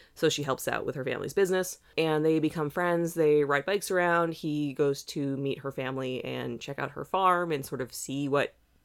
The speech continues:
dairy farm life is like. But he's really entranced by this island. He finds himself really curious by the loons out there and the water and just sort of the peace that he finds on the island. He starts writing about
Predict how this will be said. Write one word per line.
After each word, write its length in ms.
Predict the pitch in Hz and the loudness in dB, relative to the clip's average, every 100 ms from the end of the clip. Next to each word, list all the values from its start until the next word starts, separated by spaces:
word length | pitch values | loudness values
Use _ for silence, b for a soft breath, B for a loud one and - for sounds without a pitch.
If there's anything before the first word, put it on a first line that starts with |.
| - | -4
dairy 320 | 113 127 135 | -2 -2 -2
farm 400 | - 151 151 147 | -2 -2 0 -2
life 260 | 147 151 151 | -2 -2 -4
is 80 | |
like. 340 | 165 202 - _ b b b _ | -4 -4 -6 _ b b b _
But 120 | 233 | 6
he's 220 | 214 175 | 6 2
really 260 | 165 247 262 | 6 6 6
entranced 420 | 214 - 160 156 | 2 0 -2 -2
by 140 | 156 139 | -6 -6
this 180 | - - | -6 -6
island. 360 | 135 135 131 131 | -4 -4 -4 -6
He 140 | 156 | -8
finds 420 | 151 175 190 196 | -2 0 0 -2
himself 340 | 208 175 165 156 | -2 -2 -2 -4
really 260 | 135 151 151 | 0 0 0
curious 640 | - - 170 160 160 156 | -4 -6 -2 -2 -4 -6
by 520 | - 143 139 139 143 - _ | -8 -4 -2 -2 -4 -8 _
the 80 | 165 | 2
loons 480 | 185 233 226 214 | 8 8 8 6
out 240 | 202 175 - | 2 0 0
there 300 | 156 143 131 - | 2 2 2 0
and 180 | 139 143 | -4 -2
the 80 | |
water 540 | 143 160 180 160 147 139 | -2 2 4 4 2 0
and 400 | 139 139 139 135 | -2 -2 -4 -4
just 220 | 151 - | -6 -2
sort 160 | 160 147 | 0 0
of 140 | 120 | 0
the 60 | 131 | -8
peace 360 | - 190 - | -6 -12 -8
that 100 | 151 | -8
he 140 | 143 143 | -8 -6
finds 340 | 135 135 131 | -4 -4 -4
on 140 | 120 | -4
the 120 | - - | -6 -8
island. 440 | 113 113 92 113 | -8 -6 -8 -10
He 300 | 131 139 135 | -6 -6 -6
starts 340 | - 147 139 135 | -2 -2 -2 -2
writing 460 | 143 165 139 131 | 0 2 2 0
about 420 | - 143 131 127 | -2 0 0 0